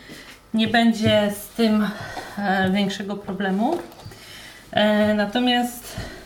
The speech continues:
co do rodzaju pomidorów, e, bardzo dobrym rodzajem na właśnie wszelkiego rodzaju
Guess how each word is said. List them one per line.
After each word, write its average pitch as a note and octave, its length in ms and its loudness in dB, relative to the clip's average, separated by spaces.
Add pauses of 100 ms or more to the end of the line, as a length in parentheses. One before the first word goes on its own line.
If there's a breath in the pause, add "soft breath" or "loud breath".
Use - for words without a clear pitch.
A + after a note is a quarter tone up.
(120)
co B3+ 140 0
do B3 160 2
rodzaju A#3 500 4
pomidorów, F#3+ 720 0 (840 loud breath)
e, F#3+ 480 4
bardzo A#3+ 300 2
dobrym A3+ 680 4 (1120 loud breath)
rodzajem A3+ 560 2
na G#3+ 340 -2 (520 loud breath)
właśnie G3 300 -2
wszelkiego G3 500 -4
rodzaju G3 560 0